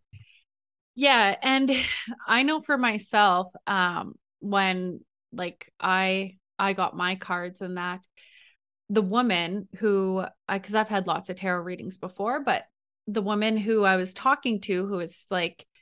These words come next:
suggesting I get cards, she said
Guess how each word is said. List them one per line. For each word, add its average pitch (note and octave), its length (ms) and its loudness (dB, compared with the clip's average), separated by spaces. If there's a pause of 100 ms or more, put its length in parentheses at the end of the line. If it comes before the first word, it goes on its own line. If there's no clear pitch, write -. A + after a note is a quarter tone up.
(320)
suggesting F#3+ 580 -2
I E3+ 120 -4
get A#3+ 260 -4
cards, G#3 580 -4 (1120)
she A#3 320 2
said G#3 500 2